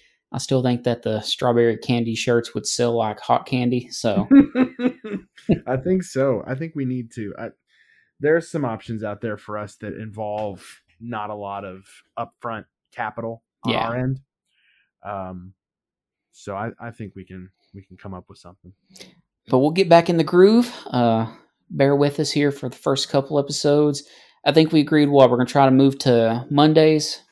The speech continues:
Speaker 2: Yeah, if, if possible.
Speaker 1: Good deal. So, and we're going again every two weeks. So hopefully, uh, we, you know, we'll be able to have some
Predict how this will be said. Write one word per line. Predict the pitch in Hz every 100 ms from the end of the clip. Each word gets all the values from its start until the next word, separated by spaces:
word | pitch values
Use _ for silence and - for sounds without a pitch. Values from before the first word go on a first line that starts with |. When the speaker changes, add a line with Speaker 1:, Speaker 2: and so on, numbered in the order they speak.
| _ _ _ _ _ _ _ _ _ _ _ _
Speaker 2:
Yeah, | 131 135 131 127 131
if, | 131 131 -
if | 120 -
possible. | 120 113 - 113 110 113 117 _ _ - - _ _ _ _
Speaker 1:
Good | - 147
deal. | 135 135
So, | - 123
and | 120 127
we're | 135
going | 151 147
again | 143 143 160 160 156 -
every | 135 131
two | 120 - 170 170
weeks. | 160 214 220 - - -
So | - 131 120 113
hopefully, | 139 139 - 139 127 123 120 - -
uh, | 107 104 - _ _ _ _ _
we, | 160 135
you | 120
know, | 113
we'll | 117 123
be | 123
able | 117 120
to | 117 113 113
have | 123 117
some | - 110